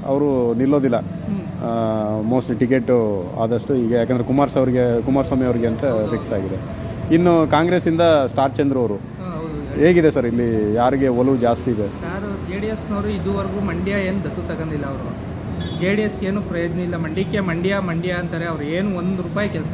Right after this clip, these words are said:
Speaker 2: ಮಾಡಿಲ್ಲ ಜೆ ಡಿ ಎಸ್ನವರು.
Speaker 1: ಹ್ಮ್.
Speaker 2: ಹಾ, ಸುಮಲತಾ ಸುಮಾರಾಗಿ ಕೆಲಸ ಮಾಡೋರು ಈಗ. ಈ ಬಾರಿನೂ ಅವ್ರಿಗೆ ಟಿಕೆಟ್ ಆಗೇ ಆಯ್ತದೆ ಬಿ ಜೆ ಪಿಯಿಂದ. ಮೋದಿ ನೋಡಿ ಒಳ್ಳೆ ಓಟ್ ಹಾಕ್ತಾರೆ ಜನಗಳು. ಸುಮಲತಾನೇ ಈ ಟ್ರಿಪ್ಪು ಈ ಕ್ಯಾಂಡಿಡೇಟ್ ಆಗೇ ಆಯ್ತಾರೆ ಮಂಡ್ಯಕ್ಕೆ.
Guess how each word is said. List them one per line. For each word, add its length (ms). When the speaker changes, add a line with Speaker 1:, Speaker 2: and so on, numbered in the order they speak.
Speaker 2:
ಮಾಡಿಲ್ಲ 240
ಜೆ 180
ಡಿ 60
ಎಸ್ನವರು. 640
Speaker 1:
ಹ್ಮ್. 320
Speaker 2:
ಹಾ, 360
ಸುಮಲತಾ 440
ಸುಮಾರಾಗಿ 400
ಕೆಲಸ 220
ಮಾಡೋರು 320
ಈಗ. 160
ಈ 80
ಬಾರಿನೂ 300
ಅವ್ರಿಗೆ 220
ಟಿಕೆಟ್ 300
ಆಗೇ 280
ಆಯ್ತದೆ 360
ಬಿ 140
ಜೆ 140
ಪಿಯಿಂದ. 340
ಮೋದಿ 220
ನೋಡಿ 400
ಒಳ್ಳೆ 200
ಓಟ್ 220
ಹಾಕ್ತಾರೆ 340
ಜನಗಳು. 440
ಸುಮಲತಾನೇ 520
ಈ 60
ಟ್ರಿಪ್ಪು 500
ಈ 380
ಕ್ಯಾಂಡಿಡೇಟ್ 340
ಆಗೇ 280
ಆಯ್ತಾರೆ 600
ಮಂಡ್ಯಕ್ಕೆ. 380